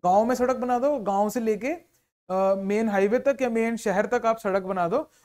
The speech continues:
automatically development starts penetrating। और ये वर्ल्ड वाइड एग्रीड अपॉन प्रिंसिपल है, आईएमएफ़ के through रिकॉग्नाइज्ड ये स्टेटमेंट है जो मैं आपको बता रहा हूँ,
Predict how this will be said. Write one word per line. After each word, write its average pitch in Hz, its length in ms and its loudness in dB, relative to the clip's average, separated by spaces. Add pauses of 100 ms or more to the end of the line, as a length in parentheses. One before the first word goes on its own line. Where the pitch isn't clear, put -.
(120)
automatically 247 800 2
development 254 520 2
starts 233 360 0
penetrating। 160 480 -4 (340)
और 185 100 0
ये 294 80 2 (120)
वर्ल्ड 233 260 4
वाइड 247 320 0
एग्रीड 208 360 -2
अपॉन 220 220 -4
प्रिंसिपल 214 480 -6
है, 320 140 -4 (260)
आईएमएफ़ 269 480 2
के 269 80 -2 (100)
through 240 340 -2
रिकॉग्नाइज्ड 202 600 -4
ये 202 100 -2
स्टेटमेंट 196 460 -2
है 160 60 0
जो 165 100 -4
मैं 165 80 -4
आपको 160 180 -6
बता 151 200 -6
रहा 131 80 -6
हूँ, 120 80 -12